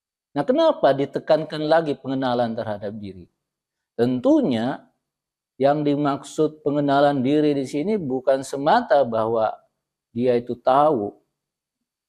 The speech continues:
secara pasti bahwa dirinya ada. Tapi lebih jauh dari itu adalah tentang substansi keberadaannya sendiri. Ya.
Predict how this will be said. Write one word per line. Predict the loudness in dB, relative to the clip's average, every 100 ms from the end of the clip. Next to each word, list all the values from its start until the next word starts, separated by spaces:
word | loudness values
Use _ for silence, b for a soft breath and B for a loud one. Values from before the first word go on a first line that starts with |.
| _ -16
secara | -10 -2 0 0
pasti | 0 0 -2 -6 -4
bahwa | -2 -2 -2
dirinya | -2 -2 -4 -6
ada. | -8 -10 -14 _ _ _ _ _ _ _ _ _ _ 0
Tapi | 2 4 2 2 -2 -14 _ _ _ _ _ _ -2
lebih | 0 2 4
jauh | 4 4
dari | 4 4 2 2
itu | 2
adalah | 2 2 0 -2 -6 _ _ _ _ _ _ _ _
tentang | -2 0 2 2 0 -6 -16 _ _ _ _ _ _ _ _ _ _ _ _ _
substansi | -4 -2 4 4 4 0 -4
keberadaannya | 0 4 4 4 2 0 -4
sendiri. | -6 -6 -10 -16 _ _ _ _ _ _ _ _ _ _ _ _ _ _ _ _
Ya. | -18